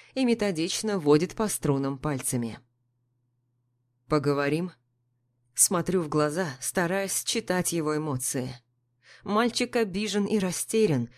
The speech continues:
хоть и не хочет этого показывать. «О чём?» фыркает недовольно. В кармане вибрирует телефон. Смотрю на дисплей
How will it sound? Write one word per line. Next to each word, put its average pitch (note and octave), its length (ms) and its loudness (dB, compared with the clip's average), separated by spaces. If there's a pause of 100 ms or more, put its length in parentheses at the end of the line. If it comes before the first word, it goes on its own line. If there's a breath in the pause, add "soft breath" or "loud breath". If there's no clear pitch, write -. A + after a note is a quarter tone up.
(120)
хоть A3+ 280 0
и C4 40 4
не A3+ 120 2
хочет D3+ 440 -2
этого D3 320 0
показывать. C#3 800 -4 (1400)
«О G#3+ 120 2
чём?» E3+ 460 2 (600)
фыркает C#3+ 580 2
недовольно. D#3+ 680 -2 (560 soft breath)
В - 140 -18
кармане D#3 500 2
вибрирует F3 540 2
телефон. E3 560 -2 (560)
Смотрю E3+ 420 2
на C#3+ 140 2
дисплей C#3 500 -4